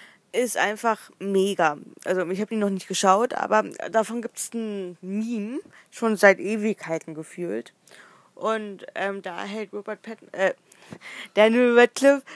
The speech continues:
zwei Pistolen in der Hand und die sind ihm so an die Hände gedingst, getackert.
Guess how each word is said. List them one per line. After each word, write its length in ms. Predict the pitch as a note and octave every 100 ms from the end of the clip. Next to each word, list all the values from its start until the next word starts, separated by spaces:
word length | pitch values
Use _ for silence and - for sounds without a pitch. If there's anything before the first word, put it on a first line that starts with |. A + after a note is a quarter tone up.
| -
zwei 180 | - A#3
Pistolen 520 | G#3+ A#3+ - B3 B3
in 60 | A3+
der 140 | G3+
Hand 200 | G3 G3
und 120 | G3 F#3
die 40 |
sind 220 | G3 G#3
ihm 220 | G3 F#3+
so 140 | F3+ F#3
an 180 | E3+ E3
die 180 | E3 E3
Hände 680 | F#3 G#3 F#3+ F3 E3 D#3+ _ _
gedingst, 720 | F3 E3+ F3+ G#3 G#3+ - -
getackert. 600 | F#3+ - F#3+ - G#3+